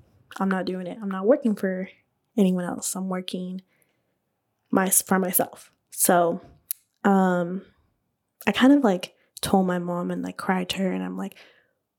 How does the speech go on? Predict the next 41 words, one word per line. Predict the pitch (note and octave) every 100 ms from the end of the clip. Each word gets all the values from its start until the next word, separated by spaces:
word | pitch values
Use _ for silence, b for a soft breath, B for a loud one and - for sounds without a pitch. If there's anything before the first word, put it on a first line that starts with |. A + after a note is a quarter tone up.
| _
"Why | - G3
don't | A#3 B3
you | B3
support | - G3+ G3+ G3+
me? | F#3 G#3
Like, | A#3+ -
this | G3+ -
is | F#3+ G3+
something | - F#3+ F#3+ G3 F#3+
that | G3+ G#3 - _
I | G3 F#3+ F#3+ F#3+ A3 - _ _
really | G3 G3 F#3+ F3
wanna | C#3 C3+ -
do. | - E3 - _ _ -
Like, | - - _
just, | - F#3 - - - _ _ _ _ _ _ _
this | G#3+ -
is, | G3 F#3
like, | F#3+ -
my | G3+ F#3
dream, | F#3 C#4 A3 F#3+ - _ _ _
you | G3
know? | F#3+ F#3+ G#3+ - -
Like, | F#3+ G#3
I |
don't | F#3 F#3+
know | G3
what | G3
it | F#3+
is. | F#3 G3 A3
Like, | F#3+ F#3+
something | - F#3+ F#3+ F#3
is | F#3
telling | - F#3+ F3+ F#3
me | F#3
to | F#3+
go | F#3+ F#3+ F#3
that | F#3+ G3
way, | G3+ A3
and | G3
I, | F#3+